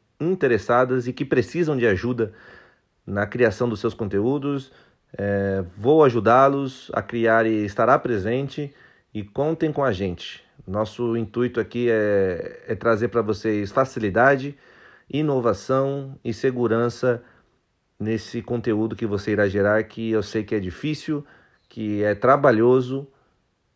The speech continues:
e que você fica ansioso no momento do post, no momento da criação e se isso vai dar certo depois da postagem. Então, a Criare, mais uma vez, é uma facilitadora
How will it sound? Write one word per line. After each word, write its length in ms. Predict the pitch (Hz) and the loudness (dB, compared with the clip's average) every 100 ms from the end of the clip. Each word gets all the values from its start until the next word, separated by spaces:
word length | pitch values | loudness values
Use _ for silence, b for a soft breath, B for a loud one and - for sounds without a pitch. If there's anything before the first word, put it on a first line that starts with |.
| _ _ - | _ _ -10
e 160 | 110 | -8
que 100 | 104 | -6
você 480 | 110 110 - - 113 | -2 -2 -2 -2 -2
fica 300 | - 123 131 | -2 -2 0
ansioso 640 | 156 - 139 120 123 117 | 0 0 2 4 4 4
no 100 | 127 | -2
momento 760 | 123 117 110 110 107 117 110 110 _ _ _ _ | -2 0 0 0 -2 -4 -4 -6 _ _ _ _
do 140 | 98 92 | -10 -6
post, 640 | - 131 139 131 - - | 4 6 6 4 0 -6
no 80 | 110 | -4
momento 280 | 107 107 107 | -2 -2 0
da 100 | 104 | 0
criação 600 | 98 98 92 - 135 135 | 0 -2 -2 0 0 0
e 60 | 131 | -4
se 160 | 127 | -6
isso 160 | 123 123 | -6 0
vai 140 | 120 | 4
dar 120 | 120 | 4
certo 400 | 110 - 110 101 | 2 2 0 0
depois 600 | 113 113 104 104 104 101 - _ _ _ _ | -2 -2 0 -2 -2 -6 -18 _ _ _ _
da 160 | 98 101 | -4 -2
postagem. 600 | 107 110 95 78 80 80 b b b b b _ | 0 0 0 -2 -4 -12 b b b b b _
Então, 680 | 90 107 110 113 113 107 104 | -8 -2 0 0 0 0 -2
a 80 | 101 | -2
Criare, 480 | 101 110 107 107 110 | 0 2 4 4 2
mais 200 | 107 107 | 0 -2
uma 160 | 107 | -2
vez, 280 | 95 107 113 | -2 -2 0
é 100 | 113 | 0
uma 460 | 110 113 113 104 95 | 0 0 0 0 0
facilitadora 920 | - 160 156 139 120 92 123 131 131 | 0 0 0 -2 -2 0 2 2 -2